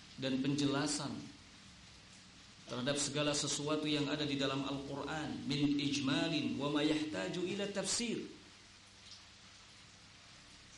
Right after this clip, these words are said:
dari kalimat-kalimat yang mujmal, kalimat-kalimat yang global, dan segala hal yang membutuhkan penafsiran.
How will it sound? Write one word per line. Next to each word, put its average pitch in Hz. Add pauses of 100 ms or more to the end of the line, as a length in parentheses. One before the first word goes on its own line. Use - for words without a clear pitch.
(460)
dari 123
kalimat-kalimat 123
yang 117
mujmal, 147
kalimat-kalimat 131
yang 120
global, 143
dan 175
segala 131
hal 165
yang 139
membutuhkan 120 (960)
penafsiran. 107